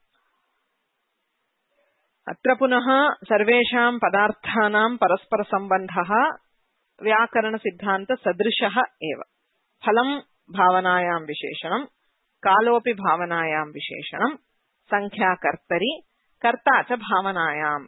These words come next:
इत्येवं परस्परसम्बन्धः समानः। यथा वयं व्यापारमुख्यविशेष्यकं शाब्दबोधमिच्छामः, तथा तेऽपि भावनामुख्यविशेष्यकं शाब्दबोधमिच्छन्ति। शाब्दबोधे,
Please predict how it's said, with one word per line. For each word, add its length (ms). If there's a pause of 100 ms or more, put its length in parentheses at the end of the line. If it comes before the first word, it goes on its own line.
(120)
इत्येवं 520
परस्परसम्बन्धः 1200 (500)
समानः। 560 (760)
यथा 280
वयं 420 (360)
व्यापारमुख्यविशेष्यकं 1500
शाब्दबोधमिच्छामः, 1600 (180)
तथा 300
तेऽपि 420 (240)
भावनामुख्यविशेष्यकं 1500
शाब्दबोधमिच्छन्ति। 1200 (1600)
शाब्दबोधे, 880